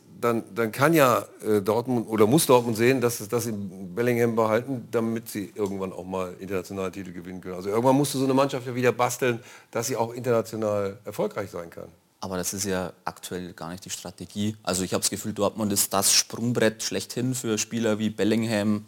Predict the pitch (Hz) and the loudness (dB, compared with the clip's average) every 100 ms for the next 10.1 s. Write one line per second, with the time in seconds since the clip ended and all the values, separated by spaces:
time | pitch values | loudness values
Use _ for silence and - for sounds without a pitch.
0 | _ - 101 107 - 104 104 - - - | _ 0 2 2 2 0 0 -4 -16 0
1 | 98 107 107 107 98 104 - 90 98 98 | 2 4 2 0 -2 0 0 2 0 0
2 | 95 95 110 107 104 92 95 117 - _ | 2 2 2 0 0 2 2 0 -10 _
3 | _ _ - 95 113 120 113 - 110 101 | _ _ -2 -2 0 0 0 -2 -4 -4
4 | 110 104 104 113 117 110 104 101 110 104 | -2 -2 -4 -2 -2 -2 -4 -6 -6 -6
5 | 107 127 131 113 117 135 127 123 120 - | -2 -2 0 0 4 4 6 6 4 6
6 | 147 143 139 131 - - 117 110 104 71 | 4 4 4 4 2 -8 -4 0 0 0
7 | 117 117 - 110 113 98 98 - - 90 | -2 -2 -4 0 2 0 -4 -16 -8 -8
8 | - _ 95 95 92 87 - 107 101 98 | -8 _ 2 4 4 0 0 -4 -2 -4
9 | 104 101 87 87 92 87 - - 110 104 | -6 -8 -6 -4 -6 -6 -6 -4 -4 -4